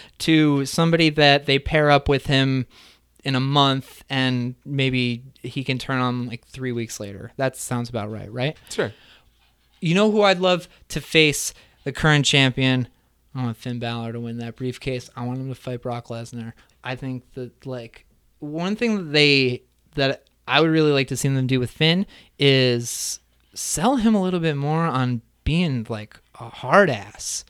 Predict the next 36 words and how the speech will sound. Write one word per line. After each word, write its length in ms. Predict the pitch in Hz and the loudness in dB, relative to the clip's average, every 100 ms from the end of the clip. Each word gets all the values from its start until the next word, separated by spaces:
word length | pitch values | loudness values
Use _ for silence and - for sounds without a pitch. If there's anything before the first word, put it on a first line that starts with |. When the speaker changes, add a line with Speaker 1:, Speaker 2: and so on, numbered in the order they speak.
| _ - | _ -6
Speaker 1:
Like, 260 | 135 123 | -4 -4
he's, 760 | - 208 208 165 - - - - _ | -4 -2 0 -2 -6 -8 -10 -12 _
he's 380 | 147 269 151 - _ _ _ _ _ _ _ _ | -6 -4 -4 -8 _ _ _ _ _ _ _ _
very 260 | 123 156 110 | 0 0 0
handsome 460 | 120 131 - 110 | -4 -6 -6 -6
man. 300 | 120 170 147 - - - | -4 -4 -4 -10 -20 -12
He's 260 | - 123 | -6 -6
cute, 520 | - - - 175 185 160 | -6 -8 -2 2 2 0
and 180 | 135 127 | -4 -4
they, 160 | 120 | -2
like, 320 | 120 123 117 - | -2 -4 -4 -6
the 100 | 117 | -8
kids 340 | - 202 208 | 2 2 4
love 240 | 147 135 143 | 2 4 2
him, 160 | 170 175 - - - - | -2 -4 -12 -20 -8 2
but, 360 | 160 147 135 - | 6 6 2 -4
like, 320 | 139 120 - _ _ _ _ | -6 -8 -12 _ _ _ _
he's 240 | 190 262 403 | -2 0 0
a 40 | 381 | 0
hard 320 | 339 220 214 | 2 0 0
style 460 | - 254 208 151 143 | 0 2 6 6 4
guy. 500 | 135 117 101 95 - | 2 2 -2 -8 -4
Speaker 2:
Totally. 520 | - 220 294 147 98 - _ _ _ _ - | 2 4 6 2 0 -8 _ _ _ _ 2
That 200 | 196 196 | 2 4
dude 200 | 233 277 | 2 2
is 120 | 180 | 0
ba-, 220 | 190 165 | 0 2
that 200 | 165 170 | 2 0
dude 180 | 202 185 | 0 -2
came 220 | 202 208 | 0 0
from 160 | 214 214 | 0 -2
Japan. 380 | 220 269 302 147 | -2 0 0 2
That, 520 | 151 170 160 - 131 | 4 2 -2 -10 2
that's 240 | 165 175 | 2 6
where 200 | 190 202 | 8 8
he, 300 | 180 196 196 | 6 0 -2